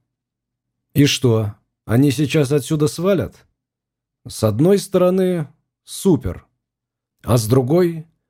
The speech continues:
мою-то квартиру они уже обшарили, сперев оттуда все маломальски полезное. Аптечку наверняка с собой унесли. Я,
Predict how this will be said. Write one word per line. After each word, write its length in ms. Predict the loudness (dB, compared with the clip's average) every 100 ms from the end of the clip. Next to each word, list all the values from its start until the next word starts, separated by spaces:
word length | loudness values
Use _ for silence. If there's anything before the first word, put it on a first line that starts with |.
| _ _
мою-то 440 | 0 2 2 0
квартиру 540 | 0 0 0 -2 0 2
они 220 | 2 2
уже 300 | 0 0 0
обшарили, 840 | -2 -4 -6 -4 -6 -8 -10 -12 -18 _ _
сперев 540 | -20 -2 0 2 0 -2
оттуда 360 | -4 -2 -2
все 280 | -2 -2 0
маломальски 760 | 0 0 -2 -2 -4 -6 -8
полезное. 840 | -6 -2 -2 -2 -4 -10 -12 -14 -18 _ _ _ _ _ -4
Аптечку 640 | -4 -2 0 0 0 0
наверняка 540 | 2 2 0 -2 -2
с 60 | -4
собой 420 | -4 -4 -2 -2
унесли. 540 | -4 -8 -10 -10 -10 -12 _ _ _ _ _ _ _ _ _ -2
Я, 460 | 2 2 0 -4